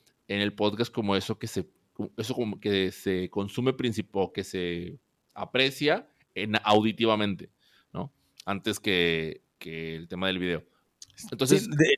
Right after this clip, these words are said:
Speaker 2: de hecho, de hecho, sí, bien, bien lo decís, mucha gente tiene esa, esa apreciación, ya, ya lo hemos dicho antes, que,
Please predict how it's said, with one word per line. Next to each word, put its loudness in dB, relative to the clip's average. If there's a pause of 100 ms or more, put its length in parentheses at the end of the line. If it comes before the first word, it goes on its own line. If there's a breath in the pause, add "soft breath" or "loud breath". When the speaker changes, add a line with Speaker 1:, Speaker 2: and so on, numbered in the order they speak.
(100)
Speaker 2:
de 8
hecho, 6
de 6
hecho, 6
sí, 6
bien, 4
bien 2
lo 2
decís, 0
mucha 2
gente 4
tiene 0
esa, 2
esa 2
apreciación, 0
ya, 4
ya 4
lo 6
hemos 4
dicho 4
antes, 2
que, 0